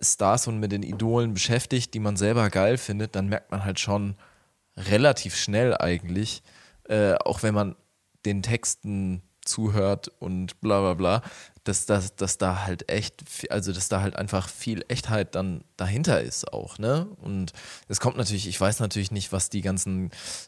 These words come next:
äh, äh, Künstlerinnen jetzt, die, äh, Geoslam irgendwie, ähm, das, äh, Fünf-Sterne-Hotelzimmer finanzieren, äh, was die halt für Mucke hören und welche Idole die halt haben, so, ja. Aber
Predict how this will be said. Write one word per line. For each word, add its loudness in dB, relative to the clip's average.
äh, 2
äh, -2
Künstlerinnen -2
jetzt, -4
die, 0
äh, 0
Geoslam 0
irgendwie, 0
ähm, 0
das, 2
äh, 2
Fünf-Sterne-Hotelzimmer 2
finanzieren, -4
äh, 0
was -2
die 0
halt 2
für -4
Mucke 2
hören 2
und -6
welche 0
Idole -2
die -2
halt -2
haben, -4
so, -10
ja. -2
Aber 0